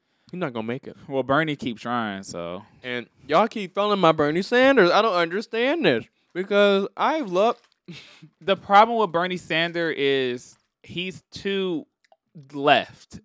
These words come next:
Speaker 2: You know what I'm saying? Like, you, he's too liberal for, for people to show up in masses for him. Like, you gotta know how to play that line, and he's just too far the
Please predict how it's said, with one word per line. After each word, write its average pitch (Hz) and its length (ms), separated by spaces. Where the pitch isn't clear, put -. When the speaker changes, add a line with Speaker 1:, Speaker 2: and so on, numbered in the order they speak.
Speaker 2:
You 160 100
know 175 120
what 170 100
I'm 160 100
saying? 160 460
Like, 123 380
you, 175 260
he's 143 420
too 185 380
liberal 101 720
for, 113 460
for 127 100
people 117 320
to 113 80
show 107 260
up 101 120
in 92 100
masses 80 400
for - 160
him. 73 300
Like, 76 240
you 123 160
gotta 123 240
know 120 160
how 113 160
to 104 80
play 110 220
that 101 200
line, 120 540
and 98 240
he's 120 300
just 110 400
too 127 160
far 104 560
the 104 140